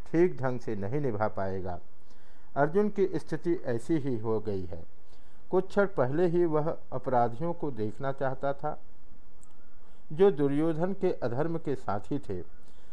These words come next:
पर अब उसकी आंखों पर मोह की पट्टी चढ़ गई है और वह अपराधियों में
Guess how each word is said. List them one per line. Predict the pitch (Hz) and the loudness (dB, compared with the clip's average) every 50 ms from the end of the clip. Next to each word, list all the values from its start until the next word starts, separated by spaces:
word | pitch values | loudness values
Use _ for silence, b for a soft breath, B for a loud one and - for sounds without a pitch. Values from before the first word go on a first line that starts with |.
| b b - | b b 2
पर | 170 175 | 2 2
अब | 185 - - 170 175 160 | 2 2 2 2 0 0
उसकी | - - 165 143 - - 180 175 - | 0 -2 -2 -2 -2 0 0 0 0
आंखों | - 131 123 123 123 - - 165 151 | 0 2 0 0 2 2 0 0 0
पर | - 156 143 131 | 0 0 0 0
मोह | 110 110 127 147 147 143 - | 0 0 0 0 -2 -2 -2
की | - 135 | -2 -2
पट्टी | 113 - - - - - - 131 | -2 -2 -2 -2 -2 -2 -2 -2
चढ़ | - - 107 98 | -2 0 0 0
गई | 104 104 98 95 92 | 0 0 0 0 -2
है | 85 95 87 - - - - b b b b b b - | -2 -2 -2 -2 -2 -2 -2 b b b b b b 2
और | 156 170 175 | 4 4 4
वह | 165 160 156 156 | 4 2 2 2
अपराधियों | 160 - 143 127 - 127 120 120 120 117 120 151 175 175 180 | 2 0 0 0 2 4 4 4 4 2 0 0 0 0 0
में | 165 131 107 104 | 0 0 0 0